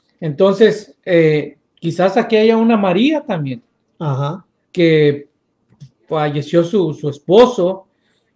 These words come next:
Speaker 1: y de esa forma, pues, está, está lidiando con esa situación. Yo conozco a algunos familiares míos que han, ha fallecido su esposo, su esposa y, y, pues, ellos están, eh, haciendo el
Speaker 2: Haciendo
Speaker 1: trabajo
Speaker 2: fuerte.
Speaker 1: de ambos.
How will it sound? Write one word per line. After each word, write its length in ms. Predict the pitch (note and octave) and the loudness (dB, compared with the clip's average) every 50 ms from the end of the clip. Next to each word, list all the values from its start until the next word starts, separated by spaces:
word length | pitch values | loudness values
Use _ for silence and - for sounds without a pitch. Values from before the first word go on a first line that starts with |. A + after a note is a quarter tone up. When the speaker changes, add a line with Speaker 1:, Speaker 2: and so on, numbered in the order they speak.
| _ _ | _ _
Speaker 1:
y 140 | - D#3 D3+ | -10 -6 -2
de 120 | C#3+ E3 | 0 0
esa 180 | D#3+ G3 F#3 - | 0 0 -2 -2
forma, 480 | - F3 E3+ E3+ E3+ F3+ F3+ E3 - | 0 0 0 0 0 -2 -4 -4 -4
pues, 140 | D#3+ D3 C3 | -6 -6 -6
está, 580 | - - - D3+ D3+ D3+ D3+ D3 C#3 C3 - _ _ _ _ _ _ _ _ _ _ _ _ _ _ _ _ | -8 -8 -6 -6 -4 -4 -4 -6 -6 -8 -12 _ _ _ _ _ _ _ _ _ _ _ _ _ _ _ _
está 200 | _ - D#3 D#3 | _ -4 -2 0
lidiando 680 | D#3+ E3+ E3+ D#3+ D#3+ E3 E3+ F3+ G3 G3+ G3 F#3 E3+ | 2 2 2 2 4 4 4 4 2 0 0 -2 -2
con 160 | - D#3+ D3+ | -4 -6 -6
esa 220 | D#3+ D#3+ D#3+ F3+ D3 | -6 -4 -4 -6 -6
situación. 580 | - D3+ B2+ C#3+ C#3+ C3 - F#3 A3 C4 A#3+ | -6 -8 -8 -8 -8 -6 -4 -4 -2 -2 -2
Yo 300 | E3+ E3+ E3+ F3 E3+ E3+ | 0 0 0 0 0 -2
conozco 500 | - F3+ E3 E3 E3+ F3 E3+ - - F3 | -4 -4 -2 -2 -2 -4 -4 -6 -6 -4
a 40 | E3 | -4
algunos 380 | D#3+ D3 C#3+ D#3 E3 F3 E3+ - | -4 -4 -4 -6 -6 -8 -8 -8
familiares 560 | F3 D#3+ D3+ D3+ C#3+ D3 D#3+ D#3+ E3+ E3+ D#3+ | -8 -8 -6 -4 -4 -2 -2 0 -2 -2 -2
míos 400 | D#3+ E3 F3+ G#3 A3+ A3 - - | -4 -6 -6 -8 -10 -12 -14 -10
que 140 | _ E3 D3+ | _ -6 -4
han, 300 | D3+ D3+ D3 D3 D3 C#3+ _ _ _ _ _ _ _ _ _ _ | -4 -4 -6 -6 -8 -10 _ _ _ _ _ _ _ _ _ _
ha 180 | - C3+ C#3 C3+ | -8 -8 -8 -6
fallecido 600 | - - E3 D3+ D3 C#3+ D3 D#3 D3+ C#3+ D#3+ D3 | -2 -2 0 0 0 -2 -4 -4 -2 -2 -2 -2
su 240 | - - D3 C#3 | -2 -6 -10 -10
esposo, 520 | C3 - _ _ D3 E3 F#3 F#3+ F#3 - D#3+ | -10 -12 _ _ 0 2 2 2 0 -6 -10
su 140 | - - C#3 | -10 -10 -14
esposa 460 | - - - E3+ G#3 A3+ A3+ B3 G#3 | -14 -10 -8 -6 -6 -6 -4 -6 -4
y, 80 | E3 C#3+ C3+ C#3+ C3+ | -4 -6 -6 -6 -8
y, 180 | C#3 C3 C3 - _ | -8 -10 -10 -14 _
pues, 240 | _ C#3+ C#3 C3+ - D#3+ | _ -8 -8 -6 -4 -4
ellos 440 | D3+ D3 D#3 D3+ C#3 - - - _ _ _ _ _ _ _ _ _ | -2 -2 -2 -4 -6 -8 -14 -20 _ _ _ _ _ _ _ _ _
están, 560 | - C#3 C#3 - - D#3+ D3+ D#3+ D#3+ D#3+ D#3 D#3 | -10 -10 -10 -6 -6 -4 -2 -2 -4 -4 -4 -6
eh, 220 | D3 C#3+ C#3 C3 - - - | -6 -6 -8 -8 -10 -12 -12
haciendo 460 | C3+ C#3 - - D#3+ D#3 D#3+ E3 E3 | -12 -12 -8 -4 -4 -2 0 2 2
el 60 | D#3 D3+ | 0 2
Speaker 2:
Haciendo 100 | D#3 D#3 | 0 -2
Speaker 1:
trabajo 400 | D3 C#3+ C#3+ D3 D3+ E3 E3 E3+ F3+ D#3+ | -2 0 0 0 0 0 0 -2 -4 -4
Speaker 2:
fuerte. 100 | C#3+ C#3 | -2 -2
Speaker 1:
de 80 | C#3 C#3 | -2 -2
ambos. 560 | D3 F3 G3+ G3 D#3 C3+ C3 C3+ - - _ | 0 0 0 0 -2 -6 -8 -8 -10 -16 _